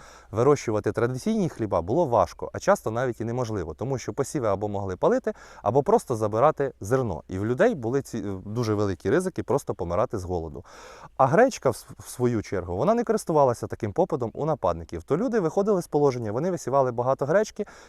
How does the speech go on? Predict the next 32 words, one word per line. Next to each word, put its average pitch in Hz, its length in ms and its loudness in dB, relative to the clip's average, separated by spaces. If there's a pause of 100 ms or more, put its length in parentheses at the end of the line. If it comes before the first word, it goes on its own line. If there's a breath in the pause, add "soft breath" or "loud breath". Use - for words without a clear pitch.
і 104 60 -4
за 107 120 2
рахунок 175 380 -2
цього 147 280 -2
виживали. 117 580 0
Тому 156 320 -2 (440 loud breath)
наше 147 380 4
позитивне 120 600 0
відношення 101 560 -2
до 98 280 0 (160)
даної 101 380 4
культури, 135 440 -2
до 101 140 -2
продукту, 120 520 -2
який 85 280 -6
ми 95 100 -4
з 92 60 -6
неї 90 200 -6
отримуємо, 151 600 -2 (300 loud breath)
цілком 135 480 2
впевнено 165 540 4
можна 117 320 0
назвати 101 520 2
історично 123 640 -2 (240 soft breath)
сформованим. 90 840 0
І 107 80 -6
ця 101 160 -2
культура, 269 520 0 (380)
можна 139 220 -2
сказати, 139 460 -2
наша 127 540 -2
рідна, 110 400 -2